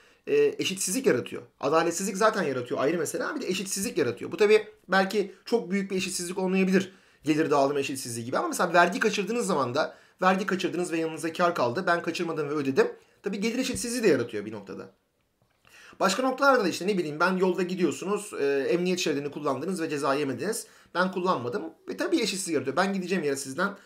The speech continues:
daha geç varıyorum. Siz kurallara uymayarak daha erken varıyorsunuz. Bu ciddi bir eşitsizlik yaratıyor. Regresif aslında kurallara uymama. Legal uncertainty is regressive denir. Yani, e, işte nasıl bir, e,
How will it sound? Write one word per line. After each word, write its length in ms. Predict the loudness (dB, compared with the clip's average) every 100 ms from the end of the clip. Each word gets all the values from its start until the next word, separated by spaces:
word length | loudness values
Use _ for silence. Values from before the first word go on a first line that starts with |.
| _ _
daha 160 | 4 4
geç 240 | 2 -2
varıyorum. 320 | -4 -2 -4
Siz 340 | -4 -4 -4 -8 _
kurallara 380 | 0 2 2 2
uymayarak 480 | 0 0 0 -2 0
daha 200 | 6 6
erken 300 | 6 0 2
varıyorsunuz. 540 | 2 0 -6 -16 -20 _ -20 -20 _ _ _ -16
Bu 140 | -12
ciddi 300 | -10 -6 -2
bir 80 | 0
eşitsizlik 360 | 0 -2 0 2
yaratıyor. 300 | 2 2 -2
Regresif 440 | 2 2 2 -2 -6 -14 _ _ _
aslında 520 | -4 -4 -6 -6 -6
kurallara 360 | 0 0 2 0
uymama. 280 | 0 -2 0
Legal 200 | 2 2
uncertainty 640 | 0 0 -2 -2 -6 -6
is 160 | -6 -4
regressive 420 | 0 0 0 -4
denir. 240 | -8 -8 -6
Yani, 420 | -4 -2 -4 -8 -20 -20 -20 _ _
e, 560 | -4 -2 -2 -4 -4 -6 -8
işte 180 | -10 -8
nasıl 220 | -10 -10
bir, 120 | -10
e, 100 | -12